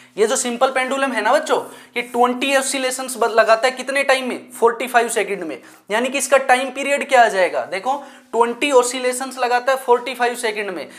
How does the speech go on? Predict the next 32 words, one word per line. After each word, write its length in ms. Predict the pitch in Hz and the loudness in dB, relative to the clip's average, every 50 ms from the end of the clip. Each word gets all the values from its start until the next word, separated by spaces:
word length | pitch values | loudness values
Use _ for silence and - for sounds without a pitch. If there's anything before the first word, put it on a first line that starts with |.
| - - - | -16 -6 -2
तो 160 | 247 233 240 - | -2 0 0 2
एक 220 | 247 254 277 254 269 | 2 2 2 4 4
oscillation 560 | 262 262 - - 262 254 254 254 269 262 254 | 2 2 2 -2 0 0 0 0 -2 -6 -6
कितने 320 | 254 262 254 254 254 254 | -8 -8 -6 -4 -4 -2
में 100 | 254 254 | 0 2
लगाएगा, 480 | 247 247 240 247 240 240 233 254 277 311 302 - - - - - | 4 4 6 6 6 6 4 4 2 2 0 -4 -10 -10 -10 -10
फ़ोर्टी 440 | - - 226 226 226 226 - 277 277 | -4 2 2 2 2 2 -2 -4 -4
फ़ाइव 440 | - - - 233 214 226 247 262 254 | -4 -2 2 2 4 4 2 -2 0
by 160 | 247 233 226 254 285 320 - - - - - - - - - - | 0 0 0 0 -2 -4 -8 -12 -20 -20 -14 -14 -14 -14 -10 -4
twenty 400 | 247 247 247 247 240 247 277 277 269 | 0 2 2 2 0 -2 -4 -4 -2
second 420 | - - 196 - - 160 143 123 | -2 -2 -2 -2 -4 -8 -10 -10
में। 120 | 120 120 - - - - - - - - - _ _ _ _ - _ _ _ _ _ _ _ _ _ - - - _ _ _ _ _ _ _ _ - - - _ - | -10 -12 -12 -12 -14 -20 -20 -20 -20 -20 -20 _ _ _ _ -20 _ _ _ _ _ _ _ _ _ -20 -20 -20 _ _ _ _ _ _ _ _ -20 -20 -16 _ 2
तो 80 | - 226 | 2 2
ये 160 | 220 190 254 | 4 4 2
इसका 260 | 269 269 - - 262 254 | 2 2 2 2 2 4
क्या 160 | 254 269 262 | 6 4 4
आ 40 | 254 | 4
जाएगा 260 | 247 254 254 254 254 | 4 2 2 2 0
बच्चों, 320 | 247 247 254 - 330 359 359 370 - - - _ - | 0 -2 -2 0 0 0 0 -4 -12 -20 -20 _ 2
Time 260 | - 240 247 262 247 247 | 2 4 4 2 -2 -4
period 340 | 247 240 226 220 214 196 175 | -6 -4 0 0 2 4 4
आ 80 | 156 | 2
जाएगा। 280 | 143 135 143 143 143 151 | 2 0 -4 -4 -4 -6
ठीक 220 | 147 - 214 214 320 | -6 -6 -8 -4 -4
है, 160 | 320 - - - - - - _ - - | -4 -4 -4 -10 -20 -20 -20 _ 0 4
आगे 260 | - 240 - 226 269 | 4 4 4 2 -2
क्या 140 | 262 277 262 | 2 2 2
पूछ 260 | 262 262 262 247 - | 2 0 -6 -6 -2
रहा 100 | 254 247 | 0 0
है 100 | 247 254 | 0 0
ये 80 | 254 254 | -2 -4
इसमें? 360 | 254 247 254 254 269 320 359 | -6 -6 -6 -4 -4 -6 -6